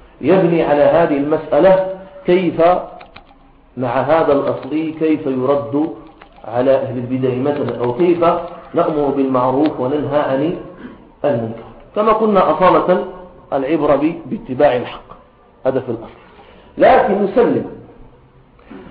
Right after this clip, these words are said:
نسلم لهم أن المقصود هو اجتماع الأبدان، أو أن المقصود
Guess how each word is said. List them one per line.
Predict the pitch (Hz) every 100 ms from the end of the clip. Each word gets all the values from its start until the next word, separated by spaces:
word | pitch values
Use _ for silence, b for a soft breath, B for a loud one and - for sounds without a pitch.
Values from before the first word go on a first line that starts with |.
| -
نسلم | 170 170 247 254 214 185
لهم | 180 165 190 - - -
أن | 214 175
المقصود | 156 151 - - 170 190 143
هو |
اجتماع | 135 123 147 160 127
الأبدان، | 123 113 107 107 - - - _ - _ b b b b b
أو | 170 175
أن | 226 220
المقصود | 185 175 175 - 190 208 202